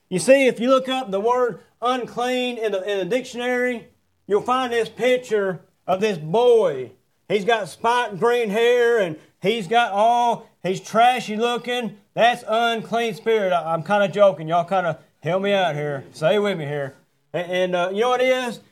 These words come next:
It's an unclean spirit. You know what we have today in the world?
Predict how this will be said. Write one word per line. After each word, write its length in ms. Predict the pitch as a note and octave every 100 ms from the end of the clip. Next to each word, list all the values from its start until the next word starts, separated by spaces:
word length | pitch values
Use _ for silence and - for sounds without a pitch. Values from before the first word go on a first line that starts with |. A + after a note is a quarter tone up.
| _
It's 180 | F#3 F#3
an 180 | F3+ E3+
unclean 1000 | G3+ A3 A#3 A#3 A#3 G#3+ D#3+ - G#3 G#3
spirit. 320 | D#3 G3 E3+
You 80 | F3
know 100 | B3
what 100 | A#3+
we 0 |
have 180 | A#3+ G#3+
today 240 | G#3+ A#3+
in 80 | A3
the 80 | G3
world? 640 | G3+ A#3+ A#3+ A#3+ A#3+ -